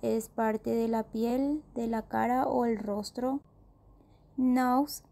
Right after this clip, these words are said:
que sería la nariz, es por donde entra el aire al cuerpo. Aquí está el sentido del olfato. Eyes,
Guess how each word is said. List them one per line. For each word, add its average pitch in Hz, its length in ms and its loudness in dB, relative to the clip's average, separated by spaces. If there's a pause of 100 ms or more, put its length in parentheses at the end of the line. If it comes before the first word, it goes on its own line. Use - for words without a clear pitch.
que 254 100 -2
sería 226 400 0
la 233 160 0
nariz, 233 540 -2
es 226 240 -2
por 233 240 -2
donde 220 380 0
entra 214 280 -2
el 220 120 0
aire 208 240 0
al 220 120 0
cuerpo. 269 520 0 (500)
Aquí 220 320 -2
está 214 400 0
el 214 160 2
sentido 220 560 -2
del 220 160 2
olfato. 214 540 -4 (840)
Eyes, 240 520 2